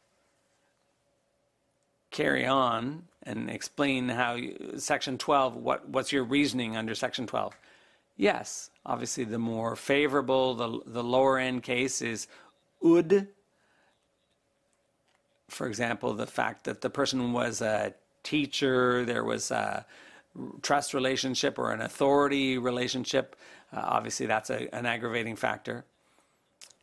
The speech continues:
And if you have a twenty-one-year-old and a fifteen-year-old, like in this case where there were exchanges, telecommunications with a view to committing a further sexual interference offense,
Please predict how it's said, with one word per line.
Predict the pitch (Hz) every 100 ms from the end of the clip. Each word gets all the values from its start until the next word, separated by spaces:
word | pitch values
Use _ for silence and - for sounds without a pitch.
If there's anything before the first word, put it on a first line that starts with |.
| -
And | 123 117 113 - -
if | 127 -
you | 117
have | 117
a | 113
twenty-one-year-old | 110 156 151 135 131 127 123 120 120
and | 110
a | 113
fifteen-year-old, | - 208 - 165 127 113 107 104 104 139 160 - _ -
like | 123 113
in | 131 113
this | 120 -
case | 120 120 123
where | 117 117 117 113
there | 110 107
were | 107 107 - - - -
exchanges, | 117 - - 135 131 127 131 113
telecommunications | - 123 - 135 127 127 127 127 - 127 123 110
with | 120 131
a |
view | 107 127 139 131
to | 135
committing | - 131 123 120 123 -
a | 127 120
further | - 143 147 131 120 113 - -
sexual | - 131 123 131 117
interference | 117 107 143 120 117 156 151 131 120
offense, | - 113 113 -